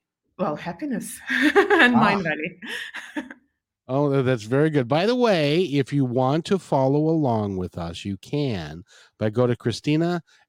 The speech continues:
Speaker 2: Mand, M A D, M A N D
Speaker 1: And
Speaker 2: dot com.
Speaker 1: Christina with a K.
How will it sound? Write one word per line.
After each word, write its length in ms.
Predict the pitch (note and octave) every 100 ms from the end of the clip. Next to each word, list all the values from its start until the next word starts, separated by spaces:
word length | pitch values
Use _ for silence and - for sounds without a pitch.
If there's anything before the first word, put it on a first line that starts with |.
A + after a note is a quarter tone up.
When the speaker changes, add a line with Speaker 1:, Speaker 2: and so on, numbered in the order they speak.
| _
Speaker 2:
Mand, 560 | A#2 B2+ C3+ A#2 A2 A2+
M 380 | - B2 D#3+ F#3 - -
A 380 | C3+ C#3+ D3 C#3+
D, 720 | A2+ G2 B2+ C3+ C#3 C#3 C#3 _ _
M 160 | C3+ F#3+
A 180 | F3+ E3+
N 300 | D3+ D3+ C#3
D 460 | C#3 B2 F#2+ G2+ A2+ _ _
Speaker 1:
And 120 | G3
Speaker 2:
dot 60 | F#3+
com. 120 | A3
Speaker 1:
Christina 320 | G3 C4+ C4
with 120 | A#3+ -
a 40 |
K. 460 | - A#3 C#3+ -